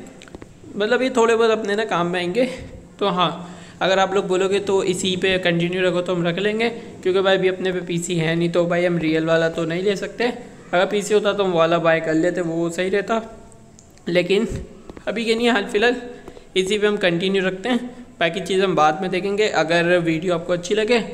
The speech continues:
और enjoy करो तो like का button दबा देना। और यकीन करो, अभी बम फटा है भाई, इतने पटाखे फाड़ लें, नूबड़ी के बच्चे गली में, मुझे नहीं पता क्या हो रहा है भाई, इनकी चाची वाची भाग गई। तो हाँ चलो, ये बातें साइड में रखते हैं, तो अब game start करते हैं सीधा।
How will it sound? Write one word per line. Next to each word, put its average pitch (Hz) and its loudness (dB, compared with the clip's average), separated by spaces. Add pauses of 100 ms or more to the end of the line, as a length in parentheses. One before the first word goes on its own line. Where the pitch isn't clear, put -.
(280)
और 160 2
enjoy 165 4
करो 175 0
तो 185 -6
like 165 -4
का 175 2
button 165 2
दबा 165 2
देना। 226 2 (880)
और 170 2
यकीन 170 0
करो, 185 4
अभी 185 2
बम 165 0
फटा 165 -2
है 156 2
भाई, 175 2 (200)
इतने 190 0
पटाखे 170 0
फाड़ 151 -6
लें, 170 -2
नूबड़ी 160 -2
के 165 -2
बच्चे 160 -4
गली 151 0
में, 165 -4
मुझे 165 -2
नहीं 165 -2
पता 156 -4
क्या 151 -4
हो 147 0
रहा 139 0
है 135 -2
भाई, 139 -4
इनकी 170 -4 (380)
चाची 151 -4
वाची 156 -4
भाग 143 -8
गई। 202 0 (300)
तो 190 -2
हाँ 156 0
चलो, 160 -4
ये 170 0
बातें 151 -2
साइड 151 -2
में 170 -2
रखते 180 -4
हैं, 190 -4
तो 190 0
अब 165 -4
game 156 -4
start 156 -4
करते 156 -4
हैं 190 -6
सीधा। 202 -2